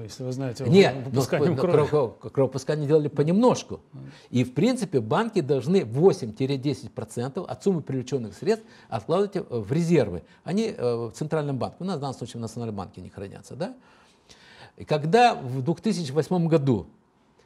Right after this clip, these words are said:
Speaker 2: когда был кризис вот, э, финансовый мировой, значит, тогда Толмач, э, довёл с-, норму резервирования от суммы привлечённых средств двадцать два процента.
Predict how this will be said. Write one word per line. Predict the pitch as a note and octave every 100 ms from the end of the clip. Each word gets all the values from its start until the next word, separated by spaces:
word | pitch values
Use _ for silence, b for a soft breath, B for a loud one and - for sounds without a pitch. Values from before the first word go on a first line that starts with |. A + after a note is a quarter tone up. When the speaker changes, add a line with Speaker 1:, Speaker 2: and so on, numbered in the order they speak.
| b _
Speaker 2:
когда | C3+ D3
был | C3+ B2+ B2 -
кризис | C#3 B2+ F#2+ -
вот, | G2+ -
э, | - G2 G2 F#2 F#2 F2+ - - - - - - -
финансовый | B2 A2 - F#2+
мировой, | G2 A#2+ G#3+ B3 B B B B
значит, | A#2+ C3+ C3+
тогда | C#3+ C3 F#3 G3+ - - _ _ _ _ _ _ _ _ _
Толмач, | A#2 B2 D#3+ F3+ -
э, | - A2 -
довёл | A2 B2+ D#3+
с-, | C#3 - - A#2
норму | B2 C#3 B2
резервирования | A#2 A2 C3 F#3 G#3+ C3+
от | A#2+
суммы | C#3
привлечённых | A#2 B2 G#2 B2+
средств | B2 A3+ D#3 -
двадцать | A2 A2 E3+ D3
два | B2
процента. | C3 A#2 - D#2 -